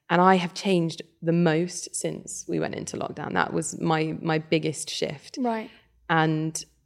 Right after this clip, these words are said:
Speaker 1: I knew that that was gonna be uncomfortable, but it is. Like, growth is uncomfortable. We know the cliche sayings, like, growth is uncomfortable. And comfort zones, nothing grows there, so we can all stay in them if we want to, but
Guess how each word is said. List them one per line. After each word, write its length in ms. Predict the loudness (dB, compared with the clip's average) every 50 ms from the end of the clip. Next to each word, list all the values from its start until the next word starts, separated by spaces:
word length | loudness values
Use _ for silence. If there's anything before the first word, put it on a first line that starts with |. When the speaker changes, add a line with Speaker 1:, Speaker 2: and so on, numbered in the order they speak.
| _
Speaker 1:
I 140 | 6 6 8
knew 380 | 8 6 6 6 6 4 4 2
that 120 | -2 -4
that 160 | -4 -4 -4
was 160 | -4 -6 -4 -2
gonna 140 | -2 -2
be 100 | -2 -2
uncomfortable, 500 | -2 -4 -4 -6 -8 -10 -8 -6 -4 -2
but 120 | 0 2 2
it 140 | 2 2 2
is. 500 | 2 2 2 2 0 -4 -8 -10 -8 -4
Like, 160 | -4 -4 -4 -4 -12 _ _ _ _ _ _ _
growth 340 | _ -8 -6 -6 -6 -6 -2
is 160 | -2 -2 -2
uncomfortable. 460 | 0 -2 -4 -2 -4 -4 -4 -4 -2 -2
We 80 | 2
know 180 | 4 4 4 4
the 80 | 2
cliche 460 | 0 -2 0 -2 -2 0 2 0 0 0
sayings, 320 | 0 0 0 2 0 0
like, 120 | -4 -6
growth 320 | -4 -4 -2 0 0 0 0 -2
is 180 | -2 -2 -2 0
uncomfortable. 840 | -2 -2 -2 -2 -2 -2 -2 -4 -10 -12 -10 -8 -6 -4 -6 -6 -8 -16 -20 -20 -20 -20 -20 _ _ _ _ _ _ -12 -8 -2
And 180 | 2 2 2 2
comfort 400 | 2 2 0 2 2 0 -2 4
zones, 480 | 4 6 6 6 6 4 2 0 -2 -6 -2
nothing 340 | 0 0 2 4 4 4 8
grows 300 | 10 10 12 10 8 6
there, 280 | 4 2 2 2 -2 -2
so 180 | -2 -2 0
we 100 | 0 0
can 140 | 0 0 -2
all 80 | -2 -2
stay 260 | 0 0 2 2 2
in 80 | 2
them 300 | 0 -2 -4 -4 -4 -6 -8 -10 -20 -20 -20 -20 _ _ _ _
if 100 | -6 -2
we 60 | 0 4
want 240 | 4 4 4 4
to, 200 | 0 -2 -2 -2
but 320 | 0 0 -2 -2 -4 -8